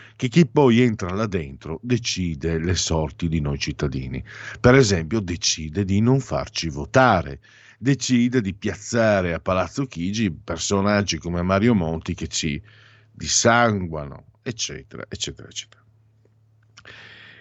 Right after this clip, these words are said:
Con Francesco Borgonovo continuiamo questo percorso di denuncia nei confronti dell'ideologia,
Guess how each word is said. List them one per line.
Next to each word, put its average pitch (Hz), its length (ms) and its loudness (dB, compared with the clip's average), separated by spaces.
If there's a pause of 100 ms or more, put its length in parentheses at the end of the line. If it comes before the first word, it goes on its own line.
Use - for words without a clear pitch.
(120)
Con 175 180 8
Francesco 156 460 4
Borgonovo 147 600 2
continuiamo 123 720 0
questo 107 400 -4
percorso 104 540 -2
di 101 140 -2
denuncia 110 460 4
nei 80 120 -2
confronti 92 560 -2
dell'ideologia, 85 920 4